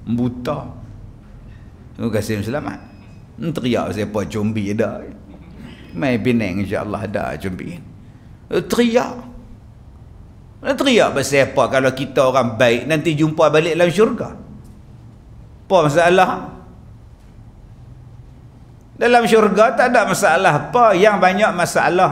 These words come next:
ni, tuan-tuan, dalam dunia. Dalam dunia banyak masalah. Main masjid, kasut hilang.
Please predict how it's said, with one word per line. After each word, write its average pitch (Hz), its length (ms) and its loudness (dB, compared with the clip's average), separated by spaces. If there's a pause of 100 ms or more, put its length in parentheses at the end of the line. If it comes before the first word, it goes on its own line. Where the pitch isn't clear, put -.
ni, 151 80 -2
tuan-tuan, 135 480 0
dalam 165 320 2
dunia. 185 320 0 (1500)
Dalam 254 320 0
dunia 185 400 4
banyak 151 480 2
masalah. 117 720 -4 (1500)
Main 127 320 -2
masjid, 127 560 -4
kasut 123 320 -6
hilang. 120 560 -6